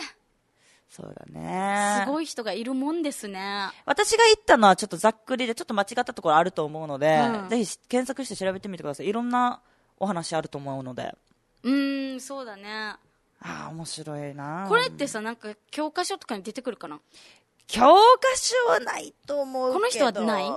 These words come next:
Speaker 1: この人はさすがにないんじゃないかな。
Speaker 2: えー。
Speaker 1: この人から学ぶことは何なんだろう。
Speaker 2: まあ、確かにこう、
Speaker 1: <laughs>
Speaker 2: ちょっと悪影響かもね、逆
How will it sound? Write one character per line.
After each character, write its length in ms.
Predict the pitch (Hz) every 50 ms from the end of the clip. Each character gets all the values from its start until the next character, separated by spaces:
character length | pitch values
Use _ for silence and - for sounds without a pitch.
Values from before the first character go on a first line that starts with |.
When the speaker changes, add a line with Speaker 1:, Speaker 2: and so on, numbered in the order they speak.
| 104 85 64 67 -
Speaker 1:
こ 140 | - - 156
の 160 | 151 143 220
人 240 | 233 - - - 254
は 100 | 247 240
さ 140 | - 240 -
す 120 | - 349
が 120 | 359 311
に 100 | 233 233
な 80 | 226 233
い 80 | 233 240
ん 60 | 233
じ 60 | 247
ゃ 40 | 240
な 100 | 233 226
い 60 | 226
か 140 | 208 214 208
な。 140 | 208 202 277
Speaker 2:
え 20 |
ー。 100 | 294 -
Speaker 1:
こ 60 | 262
の 100 | 269 311
人 180 | 330 349 320 240
か 100 | 233 220
ら 60 | 208
学 280 | 196 202 208 220 240 226
ぶ 100 | 208 -
こ 100 | 196 190
と 100 | 196 170
は 60 | 170
何 220 | 175 190 208 226
な 100 | 226 214
ん 40 | -
だ 160 | 277 170 165
ろ 140 | 160 160 160
う。 20 |
Speaker 2:
ま 80 | 349 349
あ、 20 |
確 140 | 349 - -
か 100 | - 440
に 80 | 294 254
こ 380 | 247 - 359 359 294 294 269
う、 220 | 277 254 262 254 -
Speaker 1:
<laughs> 40 | 226
Speaker 2:
ち 60 | 262
ょ 40 | 269
っ 20 | -
と 180 | - 269 262
悪 180 | - 285 - -
影 180 | 330 320 320 -
響 160 | - 339 339
か 80 | 339 294
も 100 | 240 214
ね、 100 | 202 190
逆 180 | - 294 294